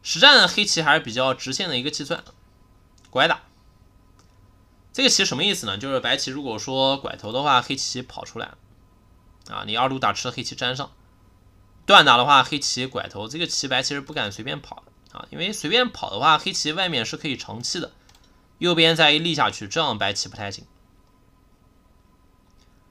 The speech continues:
那白棋也只有往二路打吃联络，黑棋可以直接小尖在这里啊，把这三颗子一看住，这个底下还要再掏空，这样白棋没什么意思。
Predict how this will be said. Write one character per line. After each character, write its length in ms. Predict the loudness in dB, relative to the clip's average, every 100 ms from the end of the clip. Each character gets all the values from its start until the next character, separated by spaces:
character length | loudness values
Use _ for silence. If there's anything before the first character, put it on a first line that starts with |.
| _ _ _ _ 0
那 200 | 8 8
白 160 | 8
棋 140 | 4 2
也 100 | 0
只 80 | -2
有 160 | -4
往 160 | -4 -4
二 100 | -6
路 120 | -8
打 140 | -8
吃 320 | -10 -12 -12 -10
联 180 | -6 -6
络， 200 | -8 -12
黑 180 | -8 -6
棋 200 | -6 -6
可 100 | -6
以 140 | -6
直 140 | -8
接 180 | -2 -2
小 200 | -2 -4
尖 160 | -4 -2
在 140 | -2
这 140 | -2 -8
里 100 | -8
啊， 140 | -8
把 160 | -6 -6
这 140 | -6
三 200 | -6 -6
颗 120 | -4
子 160 | -6 -6
一 60 | -8
看 260 | -6 -6
住， 180 | -6 -12 _ _ _ _ _ _ _
这 180 | -6 -4
个 300 | 0 2 0
底 140 | -2
下 160 | -2 0
还 60 | 0
要 100 | -2
再 120 | -6
掏 160 | -8
空， 160 | -14 -16 _ _ _ _ _ _ _ _ _ _ _ _ -10
这 80 | -4
样 100 | -2
白 140 | -2
棋 160 | -2 -4
没 120 | -6
什 80 | -8
么 80 | -10
意 120 | -8
思。 160 | -8